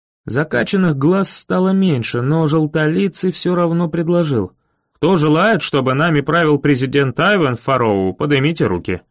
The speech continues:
Он явно ждал хохота. Но не дождался. «А как насчёт президента Хьюита?» Айван поглядел на меня снизу вверх, странно блестя глазами.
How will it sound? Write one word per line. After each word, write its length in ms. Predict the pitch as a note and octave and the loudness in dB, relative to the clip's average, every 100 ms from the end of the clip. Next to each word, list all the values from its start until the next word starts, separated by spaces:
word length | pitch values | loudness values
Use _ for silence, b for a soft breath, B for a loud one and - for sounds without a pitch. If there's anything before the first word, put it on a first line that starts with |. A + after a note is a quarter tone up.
| _ _ _ _ _ _ _ _ _ _ - | _ _ _ _ _ _ _ _ _ _ -2
Он 220 | D#3 D#3 | 0 2
явно 560 | C#3 B2 E3 F3+ F3+ F3 | 0 0 -2 0 -2 -2
ждал 280 | C#3 D3+ | 0 -2
хохота. 540 | D3+ D3+ - G2+ - - _ _ _ _ _ _ _ _ | 0 0 0 -4 -10 -18 _ _ _ _ _ _ _ _
Но 220 | A2+ A#2+ | -4 -2
не 160 | D#3+ F3+ | 0 0
дождался. 680 | F#3 G3 F#3+ B2 F#2 - - _ _ _ _ _ _ _ | -2 -2 0 -2 -2 -8 -12 _ _ _ _ _ _ _
«А 120 | A#2 | -4
как 200 | A#2+ F#3 | -2 -2
насчёт 380 | E3+ E3+ F3+ E3 | 0 -2 0 0
президента 600 | E3 E3 E3 D#3+ E3 D#3+ | 2 2 2 0 0 0
Хьюита?» 540 | D3 F3+ D#3 A2+ F#2 - _ _ _ _ _ _ | 0 2 4 2 -2 -6 _ _ _ _ _ _
Айван 460 | B2+ D#3+ E3 E3 D#3+ | -2 0 0 0 -2
поглядел 640 | E3 D3 D3+ D3 C#3+ D#3 | -4 0 2 2 2 2
на 80 | C#3+ | 0
меня 280 | C#3 D3+ D#3 | 0 0 -2
снизу 460 | - D#3 D#3 D3 | -2 -2 -2 0
вверх, 480 | D#3 C#3+ A#2+ F#2+ - _ _ _ _ _ | -2 0 0 -2 -10 _ _ _ _ _
странно 480 | - - C#3+ D3 D3 | -12 -4 -2 0 0
блестя 360 | D3+ D3+ D3+ | -2 -2 -2
глазами. 540 | C3+ D#3 C#3+ A2+ F#2 | 0 0 0 -4 -6